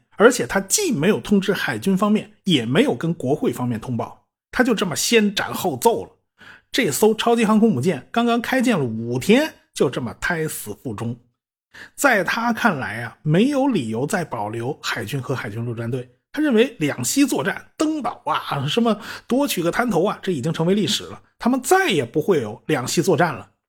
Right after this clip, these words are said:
因为他认为空军能做一切海军能做的事情，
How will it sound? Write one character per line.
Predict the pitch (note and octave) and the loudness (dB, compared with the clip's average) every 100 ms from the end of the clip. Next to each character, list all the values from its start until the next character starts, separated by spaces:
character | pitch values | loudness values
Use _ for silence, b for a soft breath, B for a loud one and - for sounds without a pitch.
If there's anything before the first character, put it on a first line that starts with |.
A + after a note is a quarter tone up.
| _ - | _ -4
因 | E3 | 0
为 | E3+ | 2
他 | - | 4
认 | G3 E3+ | 4 4
为 | A#2+ D3 b b - | 2 -4 b b 0
空 | D4+ D#4 C4 | 4 4 4
军 | A#3 F#3+ | 4 4
能 | C#3 E3+ | 2 2
做 | - A#2+ | 2 0
一 | C3 | -2
切 | A#3 - D4 - | -2 0 0 -2
海 | - - G2+ | -2 -2 -2
军 | G#2+ G#3+ | 2 2
能 | C3 B2 | 2 0
做 | E3+ D3 | 0 0
的 | A#2 | -2
事 | - | -6
情， | G#2+ | -8